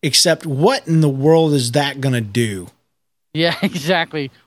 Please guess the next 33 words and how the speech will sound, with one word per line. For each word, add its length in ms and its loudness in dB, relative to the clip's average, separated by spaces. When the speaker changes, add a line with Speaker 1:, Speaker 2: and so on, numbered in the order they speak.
Speaker 2:
One 140 -6
hundred 240 -4
million 320 -4
people 360 -4
love 220 -4
this 180 -8
picture 380 -6
of 80 -6
this 180 -8
goat. 600 -2
<laughs> 60 -6
So 80 -2
what? 240 -4
Speaker 1:
<laughs> 80 -20
So 380 -2
let's 240 0
bring 280 0
Speaker 2:
<laughs> 0 -
Speaker 1:
Back 220 2
to 80 -20
the 140 -4
Future 360 -4
back, 360 -2
you 120 -2
know? 220 -2
Uh, 580 -8
I 120 -6
don't 120 -6
know. 240 -6
But 120 0
it's 140 -2
coming 300 0
out. 340 -2